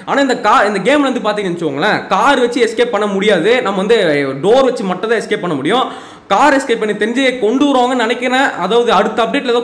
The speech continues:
கொண்டு வர வாய்ப்பு இருக்கு, நம்ம பார்ப்போம். சரி, ஓகே, நம்ம எங்கடா கன்னு போட்டோம்? ஆ, இங்க இருக்குங்க கன்னு. ஓகே, சீக்கிரம் வர, கன்னுடா, கன்னுடா. ஓகே, இப்ப மொட்டை எங்க இருக்கான்னு தெரியல, மொட்டை மேல இருக்க வாய்ப்பு இருக்கு. ஐயோ, போ, போ, போ. ஐயோ, போ, திரும்ப.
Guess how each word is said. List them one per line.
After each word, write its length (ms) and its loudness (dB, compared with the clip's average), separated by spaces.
கொண்டு 160 0
வர 180 0
வாய்ப்பு 260 0
இருக்கு, 200 -2
நம்ம 100 0
பார்ப்போம். 280 0
சரி, 140 2
ஓகே, 220 2
நம்ம 200 -2
எங்கடா 220 0
கன்னு 240 -2
போட்டோம்? 340 0
ஆ, 140 2
இங்க 140 0
இருக்குங்க 280 -2
கன்னு. 180 0
ஓகே, 140 -2
சீக்கிரம் 240 -2
வர, 120 -2
கன்னுடா, 320 -2
கன்னுடா. 280 -2
ஓகே, 180 2
இப்ப 100 -2
மொட்டை 280 0
எங்க 120 0
இருக்கான்னு 240 0
தெரியல, 180 0
மொட்டை 200 0
மேல 200 2
இருக்க 140 -2
வாய்ப்பு 260 0
இருக்கு. 160 2
ஐயோ, 300 4
போ, 120 4
போ, 140 2
போ. 80 4
ஐயோ, 200 4
போ, 60 0
திரும்ப. 260 2